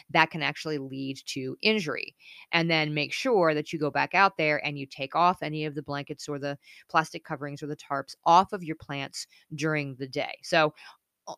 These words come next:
almost anything that you have around the house, sheets, tarps, plastic, you know, drop cloths, whatever,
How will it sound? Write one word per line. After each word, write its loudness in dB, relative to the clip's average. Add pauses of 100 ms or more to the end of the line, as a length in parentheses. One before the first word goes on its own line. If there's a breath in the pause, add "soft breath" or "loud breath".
almost 4
anything -2
that -6
you -6
have -2
around -4
the -6
house, -4
sheets, -6
tarps, -2 (100)
plastic, -4 (300)
you -8
know, -6
drop 2
cloths, 0
whatever, 0